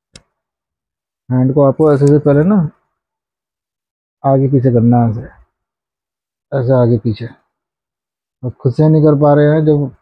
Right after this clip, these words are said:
patient, उनको कोई करवाएगा। <clears throat> कोई family member हो, वो उनके हाथ को पकड़ के ऐसे ऐसे आगे पीछे करेंगे, आगे, आगे पीछे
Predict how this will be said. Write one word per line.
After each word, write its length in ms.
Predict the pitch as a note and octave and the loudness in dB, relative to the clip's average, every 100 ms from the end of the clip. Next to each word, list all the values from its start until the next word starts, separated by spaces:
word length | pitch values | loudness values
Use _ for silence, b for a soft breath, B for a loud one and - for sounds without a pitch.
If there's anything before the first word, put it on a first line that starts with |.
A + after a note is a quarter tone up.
| - | -4
patient, 380 | C3 C3+ F3+ F#3 | -2 0 -2 -4
उनको 260 | - C#3 C#3 | -4 -4 0
कोई 180 | D#3 | 0
करवाएगा। 540 | D3 B2 B2+ A#2+ A#2+ A#2 _ _ - | 0 0 -2 -2 -8 -8 _ _ -6
<clears throat> 300 | - C#3 G#2+ _ _ _ _ _ _ _ _ _ _ _ _ _ _ - | -4 -4 -10 _ _ _ _ _ _ _ _ _ _ _ _ _ _ -2
कोई 120 | C#3 | -2
family 360 | - C3 C3 C#3 | 0 2 4 2
member 380 | C3+ C3+ C3+ | 2 2 2
हो, 120 | D3 G3+ F3+ | 2 -2 -4
वो 140 | B2+ B2+ | -2 -2
उनके 180 | B2 B2 | 0 -2
हाथ 200 | B2 B2 | -2 -2
को 140 | C3+ | -2
पकड़ 240 | C3 B2+ C3 | -2 -2 0
के 80 | |
ऐसे 280 | C3 A#2 B2+ | 0 -2 -4
ऐसे 160 | A#2+ B2+ | -2 0
आगे 220 | A#2 A#2+ | -2 -4
पीछे 200 | A2+ A#2 | -6 -8
करेंगे, 320 | A2+ G#2+ A2 A2+ | -10 -12 -14 -16
आगे, 220 | A2 A2 | -14 -14
आगे 340 | A#2 A#2 A#2 A2+ | -16 -14 -14 -14
पीछे 260 | A2 - | -18 -20